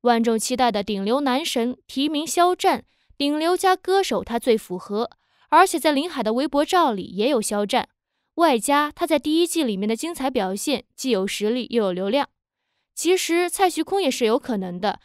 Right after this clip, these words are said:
唱跳艺人加大流量。以上阵容都是根据标签来猜测的，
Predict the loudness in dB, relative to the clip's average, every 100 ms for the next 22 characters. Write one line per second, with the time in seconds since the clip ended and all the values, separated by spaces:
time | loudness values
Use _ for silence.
0 | _ -4 -2 2 2 2 2 0 0 0
1 | 2 -2 -2 -2 0 -2 -4 _ _ _
2 | _ -2 2 2 2 0 0 -2 -4 -2
3 | -2 -2 2 2 2 -4 -2 -2 -2 -4
4 | 0 -2 -2 -4